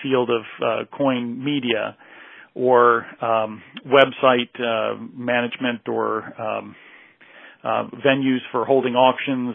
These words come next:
uh, maybe coin shows, uh, where there's even been talk about, uh, possibly museums or other organizations,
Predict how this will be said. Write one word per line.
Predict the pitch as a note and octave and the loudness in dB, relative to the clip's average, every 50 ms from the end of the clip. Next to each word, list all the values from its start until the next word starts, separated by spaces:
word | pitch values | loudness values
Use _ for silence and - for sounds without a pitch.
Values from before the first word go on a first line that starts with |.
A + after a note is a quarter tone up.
| - - | -10 -6
uh, | - A2 G#2+ A2 G#2+ A2 | -4 0 0 0 0 0
maybe | A#2+ B2 B2+ B2+ B2 A#2 | -2 -2 -2 -2 -2 -6
coin | - - - D3+ D3+ D3+ D3 D3 - - | -8 -6 -2 -2 0 0 0 -2 0 2
shows, | D3+ C#3 C#3 C#3 C#3+ C#3+ C#3 C3 - - _ - - - - - - - - | 4 6 6 6 6 4 2 -2 -8 -16 _ -20 -20 -20 -20 -20 -20 -18 -8
uh, | - A#2+ A2+ A#2 A#2+ | -4 -2 -2 -2 0
where | B2 C3+ | 0 0
there's | B2 C3 B2+ A#2+ B2 | 0 0 0 0 0
even | C#3 B2 C3 C3 A#2+ | 0 0 0 0 0
been | B2+ B2 A#2+ | -2 -2 2
talk | - D3 C3+ C3 - - | 4 6 6 6 4 2
about, | C3 B2 A#2 A2+ A2+ A2 - - | 0 2 2 2 2 0 -2 -4
uh, | B2 A2+ A2 A2 A2 A2 - | -2 0 0 0 0 0 2
possibly | - B2+ A#2+ - - B2 A#2+ B2+ B2 A#2+ A#2 A#2 A#2+ A#2+ | 2 2 2 2 -2 -2 0 0 0 0 0 -2 -6 -8
museums | - C3 B2+ B2 A2+ B2 C3+ C3 C3+ C#3 C#3+ C#3 A#2+ | -6 -4 -4 -4 -2 -2 0 0 0 0 0 -2 -4
or | B2+ A#2+ B2 B2 B2 | 0 2 4 4 4
other | B2+ C3 B2 C3+ | 4 2 2 2
organizations, | B2 B2 B2+ B2 A#2+ B2 A2+ - C3 B2 B2+ B2 - - C3+ C3+ C3+ A#2+ | 0 0 0 -2 -2 -4 -4 -2 0 0 0 0 0 -2 -2 -4 -4 -6